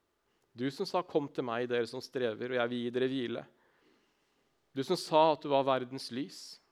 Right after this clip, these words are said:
og at vi ikke skulle vandre i mørket. Du som sa, "Jeg er veien, sannheten og livet." Hjelp oss til å gripe det i våre hjerter, og til å leve det ut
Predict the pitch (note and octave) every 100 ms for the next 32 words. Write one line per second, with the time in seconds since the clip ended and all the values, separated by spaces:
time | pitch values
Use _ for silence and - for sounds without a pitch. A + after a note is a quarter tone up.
0 | _ C#3+ - - - - - C3+ B2+ C3+
1 | A#2 A2+ C3 A2+ - - C3 - _ _
2 | _ _ _ - C3+ C#3 D#3 - C3+ C#3
3 | C3 C#3+ C3 A#2+ A#2 B2 A#2 - B2 A#2
4 | A2+ A2+ - A#2+ C3+ B2 A2+ G#2 G#2 A#2
5 | G2+ _ _ _ _ _ _ _ _ _
6 | _ _ _ _ _ _ _ _ _ _
7 | _ _ _ _ _ _ _ _ - B2+
8 | - C3+ - C3+ C#3 C3+ - A2+ A2+ B2
9 | B2+ A2 A2+ - - - - _ _ _
10 | _ _ _ _ _ _ _ _ _ _
11 | _ B2+ - A#2+ A#2 G#2 A#2+ B2+ A2 -
12 | _ -